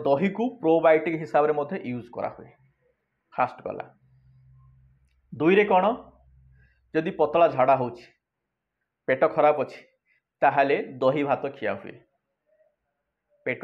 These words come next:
ଠିକ୍ ହେଇଯାଏ। ତିନି ନମ୍ବର କ'ଣ? ଯଦି ଆପଣଙ୍କର ସ୍କିନ୍ ଗ୍ଲେଜ୍ କରୁନି, ମୁହଁରେ ବ୍ରଣ ବାହାରୁଛି, ଦହି ଖାଆନ୍ତୁ, ସ୍କିନ୍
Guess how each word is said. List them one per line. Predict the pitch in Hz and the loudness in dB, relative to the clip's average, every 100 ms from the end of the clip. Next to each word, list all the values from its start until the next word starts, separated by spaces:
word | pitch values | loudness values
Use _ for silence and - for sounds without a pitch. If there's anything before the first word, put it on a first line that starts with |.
| 131 | -12
ଠିକ୍ | - 120 - | -12 -14 -14
ହେଇଯାଏ। | 110 107 98 _ _ _ _ _ _ _ _ _ | -20 -20 -20 _ _ _ _ _ _ _ _ _
ତିନି | 143 170 | -6 -4
ନମ୍ବର | 190 190 196 | -2 -2 0
କ'ଣ? | 185 190 277 _ _ _ _ _ _ _ | 0 0 -6 _ _ _ _ _ _ _
ଯଦି | 147 202 | 0 2
ଆପଣଙ୍କର | 180 175 170 180 180 - - | 2 2 0 2 0 -2 -12
ସ୍କିନ୍ | _ 175 180 151 | _ -6 -6 -2
ଗ୍ଲେଜ୍ | 139 156 160 | 0 0 0
କରୁନି, | 151 139 120 104 _ _ _ _ 139 | -4 -2 -4 -12 _ _ _ _ -10
ମୁହଁରେ | 135 135 165 | -4 -2 -2
ବ୍ରଣ | 131 135 147 | 0 0 2
ବାହାରୁଛି, | 147 156 143 143 107 - _ _ - | 2 0 -2 -4 -16 -18 _ _ -12
ଦହି | 127 135 147 | 0 0 2
ଖାଆନ୍ତୁ, | 143 143 127 123 101 _ _ _ _ _ _ | -4 -4 -4 -6 -16 _ _ _ _ _ _
ସ୍କିନ୍ | _ 151 160 | _ -8 -6